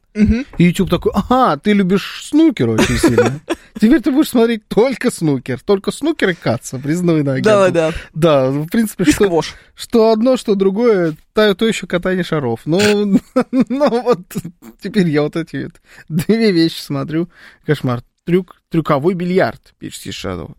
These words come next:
Speaker 2: Реально есть такой вид спорта?
Speaker 1: Я вообще не удивлюсь. Ты еще не понял, вот по списку, э, который нам прислали, что есть вид спорта по-любому?
Speaker 2: <laughs> Ну да.
Speaker 1: Вообще, вот
Speaker 2: Я
Speaker 1: что
Speaker 2: в
Speaker 1: бы ни
Speaker 2: Тунисе
Speaker 1: было.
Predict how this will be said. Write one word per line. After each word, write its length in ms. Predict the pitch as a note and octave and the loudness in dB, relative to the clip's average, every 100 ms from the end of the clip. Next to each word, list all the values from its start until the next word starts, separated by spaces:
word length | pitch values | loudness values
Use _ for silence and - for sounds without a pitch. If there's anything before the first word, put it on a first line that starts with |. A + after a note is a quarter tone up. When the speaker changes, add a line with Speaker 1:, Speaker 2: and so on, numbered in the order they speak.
| _ | _
Speaker 2:
Реально 280 | - C3 C#4+ | -4 -2 0
есть 140 | D4 | -4
такой 220 | - - - | -8 -10 -12
вид 100 | - | -14
спорта? 300 | - - _ - | -16 -18 _ -6
Speaker 1:
Я 200 | G#3 G3 | 2 4
вообще 440 | G#3 A3+ - C4+ | 4 2 2 -2
не 100 | F3 | -2
удивлюсь. 540 | D#3 D#3 C#3+ C#3+ C#3 - _ _ _ | -4 -6 -4 -4 -6 -16 _ _ _
Ты 80 | A#3 | -4
еще 160 | B3 F4 | 0 2
не 140 | D4 | 2
понял, 320 | - D#4+ F4+ | 2 2 2
вот 120 | B3+ - | 2 2
по 120 | G3 G#3+ | 2 0
списку, 480 | - A3 - E3 - - - | -2 -8 -4 -6 -6 -12 -6
э, 300 | D#3+ D#3+ D3+ | -2 -2 -4
который 280 | - F3+ | -4 -2
нам 160 | F3 E3+ | 0 0
прислали, 440 | F#3+ F3+ C4+ F4 - - | 0 2 2 2 0 -6
что 180 | - - | -8 -2
есть 240 | G#3 A#3 | -2 -2
вид 140 | F#3+ G3 | -4 -6
спорта 320 | - A#3 - | 0 0 0
по-любому? 640 | G3 A#3 A#3+ E3+ D3 C3+ C3 _ _ _ - | 0 0 0 -2 -4 -6 -14 _ _ _ -4
Speaker 2:
<laughs> 260 | G#3 G3 B3+ | -2 0 -4
Ну 200 | G#3 G#3 | -2 0
да. 120 | E3 | 2
Speaker 1:
Вообще, 320 | B2+ E3 - | 2 0 -2
вот 140 | D#3 E3+ | 0 2
Speaker 2:
Я 100 | F#3+ | 2
Speaker 1:
что 120 | C4+ | 2
Speaker 2:
в 20 | |
Speaker 1:
бы 60 | G#3 | 4
ни 40 | G3 | 4
Speaker 2:
Тунисе 240 | F#3 E3+ | 2 0
Speaker 1:
было. 100 | D#3 | -2